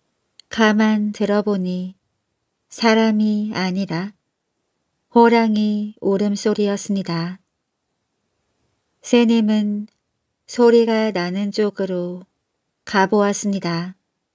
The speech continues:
저런. 그곳에는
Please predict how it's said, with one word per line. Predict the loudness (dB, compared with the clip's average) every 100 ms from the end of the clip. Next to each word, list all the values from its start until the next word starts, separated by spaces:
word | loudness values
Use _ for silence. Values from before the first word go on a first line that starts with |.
| _ _ _ _ _ _ _ _ _ _ _
저런. | -10 0 2 2 -2 -4 -10 _ -16 -16 _ -20 _ _ _ _ _ _ _ _ _ _ _ _ _ _ _ 0
그곳에는 | 2 6 4 4 0 -2 -4 -6 -10